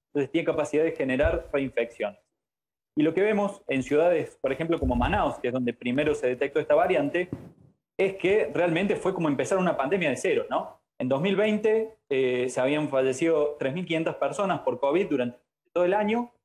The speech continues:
y entre enero y febrero, por esta variante P uno, fallecieron más de cuatro mil,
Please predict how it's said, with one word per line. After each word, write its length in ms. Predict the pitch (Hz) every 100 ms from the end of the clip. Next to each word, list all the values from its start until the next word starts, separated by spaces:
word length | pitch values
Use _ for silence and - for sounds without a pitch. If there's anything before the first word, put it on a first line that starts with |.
| _
y 60 |
entre 240 | 147 139 156
enero 220 | 202 233
y 40 |
febrero, 480 | - 165 220 214 135
por 140 | - 143
esta 160 | 147
variante 340 | 151 160 185 190
P 120 | 196
uno, 240 | 202 208
fallecieron 460 | - 147 143 196 170
más 120 | 170
de 120 | 180
cuatro 320 | - 113 - 139
mil, 260 | 160 113